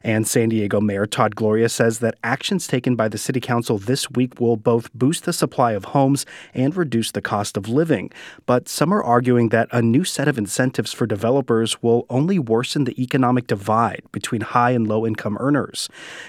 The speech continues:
Joining us to make sense of everything that's happening at City Hall right now are David Garrick from the San Diego Union Tribune and K P B S Metro reporter Andrew Bowen. I want to welcome you both back here to Roundtable. So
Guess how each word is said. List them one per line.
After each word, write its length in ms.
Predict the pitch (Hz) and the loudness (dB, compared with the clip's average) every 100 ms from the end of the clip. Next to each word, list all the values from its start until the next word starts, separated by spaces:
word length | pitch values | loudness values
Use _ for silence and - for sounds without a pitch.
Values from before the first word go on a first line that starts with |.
| - | -2
Joining 280 | - 127 120 | 2 4 4
us 80 | |
to 80 | - | 2
make 180 | 117 113 | 0 0
sense 300 | - 123 123 | 4 2 4
of 100 | 110 | 0
everything 380 | 131 139 127 120 | 0 0 2 0
that's 160 | 104 | 0
happening 400 | - 123 127 120 | -2 -6 -2 0
at 120 | 107 107 | 0 -4
City 200 | - 107 | -4 -4
Hall 280 | - 143 | 0 0
right 220 | 123 113 113 | 2 0 0
now 220 | 113 110 | 0 0
are 400 | 120 135 104 87 - - - - - | 2 2 2 -4 -14 -18 -20 -8 -2
David 260 | 117 101 | -2 -2
Garrick 320 | - 110 131 - | -2 0 0 0
from 140 | 120 | -2
the 80 | 101 | -2
San 220 | - 110 | -2 -2
Diego 320 | 107 101 104 | 0 -2 -2
Union 320 | 101 110 107 | -2 0 -2
Tribune 500 | 92 - 113 123 135 - | -2 0 0 0 0 -2
and 160 | 120 113 | -4 -2
K 180 | 147 | -4
P 140 | 151 175 | -2 0
B 160 | 147 | 2
S 180 | 120 110 | 0 0
Metro 300 | 120 110 - | -2 -2 0
reporter 500 | 110 110 - 120 113 - | 0 0 0 0 0 -2
Andrew 400 | 117 110 104 95 | -2 -2 -2 -6
Bowen. 480 | 92 101 110 156 165 - - | -4 0 0 0 -4 -14 -10
I 80 | - | -2
want 80 | 113 | 0
to 60 | |
welcome 280 | 104 113 127 | 2 2 2
you 120 | 113 | 0
both 420 | 98 - 120 139 | -2 0 0 0
back 220 | - 113 - | -2 -2 -2
here 200 | 127 117 | -2 0
to 180 | - 101 | -2 -6
Roundtable. 680 | 104 104 123 127 110 107 | -2 0 0 0 0 0
So 360 | 107 - 120 113 | 0 2 2 0